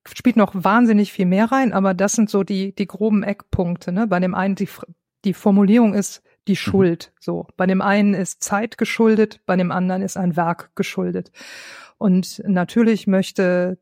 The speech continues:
Speaker 1: der Freelancer Zeit schulden und der, äh, Auftraggeber möchte gerne ein geschuldetes Werk haben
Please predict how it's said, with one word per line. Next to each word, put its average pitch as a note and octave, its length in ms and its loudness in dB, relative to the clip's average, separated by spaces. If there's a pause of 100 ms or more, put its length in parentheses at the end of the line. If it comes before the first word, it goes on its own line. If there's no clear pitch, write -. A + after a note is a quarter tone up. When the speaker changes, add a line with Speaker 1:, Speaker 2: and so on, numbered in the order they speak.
Speaker 1:
der F3 240 -2
Freelancer G#3 800 -2
Zeit G#3 340 -2
schulden A#3 720 2
und G3+ 460 -4
der, F3 600 -2
äh, - 0 -
Auftraggeber G3 1600 -2
möchte F#3 420 -2
gerne F3+ 300 0
ein F3+ 160 0
geschuldetes F#3 640 -2
Werk F3 320 -2
haben G#3+ 380 2